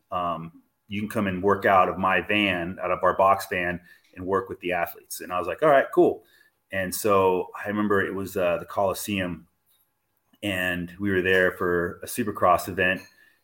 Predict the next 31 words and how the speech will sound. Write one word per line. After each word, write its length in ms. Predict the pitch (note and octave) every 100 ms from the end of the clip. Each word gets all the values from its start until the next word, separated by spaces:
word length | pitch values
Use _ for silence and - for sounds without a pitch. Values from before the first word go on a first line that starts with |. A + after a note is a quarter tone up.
| -
and 80 | F2+
he 100 | A2
was 160 | G2+
there, 480 | F2 F2+ F2+ F2 - _ _ _ _ _
and 580 | F#2+ F#2 F2+ F2 F2 F2
he, 320 | - B2+ C3+ C3
he 140 | G2
had 160 | G#2+ A#2+
a 40 |
box 320 | B2 B2+ B2+
van, 300 | - F#2+ F#2 -
and 120 | F2+
not 160 | F#2+ A2
only 180 | A#2 A2
did 120 | G#2+
he 100 | G2+
have 300 | G#2 F#2 F2+
guys 360 | G2+ G2+ G2 -
pitting 340 | - A2 G2
out 140 | F#2
of 80 | F2+
his, 240 | E2+ - -
his 320 | F#2+ E2 -
box 380 | G#2+ B2 B2+ -
van, 200 | F2+ F2
but 120 | E2+
he 80 | A2+
was 120 | G#2+
also 260 | A#2 A#2+ G#2
selling 420 | - A#2+ A2+ F#2+
stuff. 320 | - - -